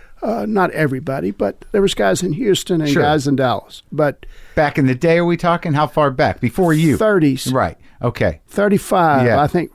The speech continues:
Speaker 1: T-Bone made his first electric guitar record.
Speaker 2: All the, all the licks are on those records.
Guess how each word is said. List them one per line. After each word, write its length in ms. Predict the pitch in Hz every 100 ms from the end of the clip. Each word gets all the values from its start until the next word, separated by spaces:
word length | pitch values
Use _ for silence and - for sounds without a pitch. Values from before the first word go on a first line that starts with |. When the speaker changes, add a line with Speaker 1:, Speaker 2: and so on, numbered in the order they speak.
| _ -
Speaker 1:
T-Bone 420 | 196 175 156 151
made 180 | 151 147
his 100 | 127
first 320 | - 156 -
electric 400 | 139 156 - -
guitar 320 | 135 139 131
record. 300 | 120 127 -
Speaker 2:
All 220 | - 294 285
the, 120 | 285
all 320 | - 240 302
the 120 | 294
licks 320 | 294 311 226 254
are 100 | 226
on 120 | 196
those 200 | 175 143
records. 540 | 156 135 104 87 -